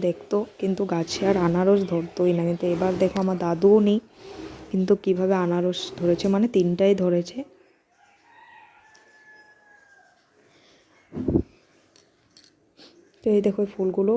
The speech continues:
যেহেতু বিকাল বিকালের দিকে এটা উঠিয়েছি, এটা তিন, দুই তিন দিনের, কয়দিনের ভিডিও মিক্স করে আমি দিয়েছি, আমি নিজেও জানি না। পার্ট পার্ট করে উঠানো ছিল, সব মিক্স করে দিয়েছি আমি এগুলো, কোনো ভিডিওই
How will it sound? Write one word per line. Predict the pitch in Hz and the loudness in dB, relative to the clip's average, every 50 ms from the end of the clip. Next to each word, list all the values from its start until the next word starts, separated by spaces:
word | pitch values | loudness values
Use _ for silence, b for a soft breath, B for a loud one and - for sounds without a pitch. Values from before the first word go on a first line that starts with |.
| 254 - | 0 0
যেহেতু | 220 202 196 190 202 190 196 | 2 2 2 2 2 2 2
বিকাল | 185 - - 196 202 196 | 0 2 2 0 2 2
বিকালের | 202 196 - 208 208 208 208 208 208 285 311 - _ _ _ - 208 214 196 | 2 0 2 2 2 4 2 2 0 -4 -8 -16 _ _ _ -4 -2 -2 0
দিকে | 202 214 202 214 | 2 2 2 4
এটা | 202 220 208 | 4 4 2
উঠিয়েছি, | 196 185 180 202 208 202 208 220 214 | 2 2 2 2 2 2 2 0 -2
এটা | 240 233 - | -2 -2 0
তিন, | 202 190 190 190 190 180 190 | 2 2 4 2 4 6 6
দুই | 190 196 202 196 - | 6 6 6 4 2
তিন | 208 208 208 208 | 0 2 4 4
দিনের, | 208 214 202 208 214 214 214 208 - - | 4 4 4 4 2 2 -2 -4 -10 -6
কয়দিনের | - 196 190 185 185 202 202 208 220 208 196 | -2 0 0 2 2 2 4 4 4 2 2
ভিডিও | 196 175 180 196 208 208 196 190 | -2 0 4 4 4 6 6 4
মিক্স | 190 190 - - - | 2 2 0 -2 0
করে | - 208 202 208 | 4 4 6 6
আমি | 208 208 202 175 | 6 6 4 6
দিয়েছি, | 185 185 185 - - 220 | 6 6 6 6 4 2
আমি | 202 196 185 | 2 2 2
নিজেও | 180 175 180 196 202 202 202 | 2 4 4 4 4 6 4
জানি | 190 185 185 190 | 2 2 0 0
না। | 196 220 269 B B B B B B B B | 0 -2 -2 B B B B B B B B
পার্ট | - 196 185 180 180 - | 0 2 2 2 0 0
পার্ট | - 208 202 - - | 0 0 0 0 0
করে | 208 202 202 190 | 2 4 4 4
উঠানো | 180 - 196 190 190 196 190 | 2 2 0 0 0 0 0
ছিল, | - 196 208 208 | 0 -2 -2 -2
সব | - - 196 190 196 190 | 0 0 0 0 2 0
মিক্স | 185 180 - - - | 0 -2 -4 -4 -4
করে | 190 190 202 | 0 0 0
দিয়েছি | 185 185 185 185 185 185 - - 196 | 2 2 2 2 2 2 0 -2 -2
আমি | 196 185 185 190 | 0 0 -2 -2
এগুলো, | 185 180 185 190 220 277 - - - - - - - - - - - - - - - - - - - - - - - - - - - - - - - - - - - - - - - | -2 0 0 0 -2 -2 -4 -10 -18 -20 -20 -20 -20 -20 -20 -20 -20 -20 -20 -20 -20 -20 -20 -20 -20 -20 -20 -20 -20 -20 -20 -20 -20 -20 -20 -20 -20 -20 -20 -20 -20 -20 -20 -20 -6
কোনো | - 202 202 196 180 | 0 2 2 6 6
ভিডিওই | 190 175 175 190 202 208 | 4 4 6 6 6 6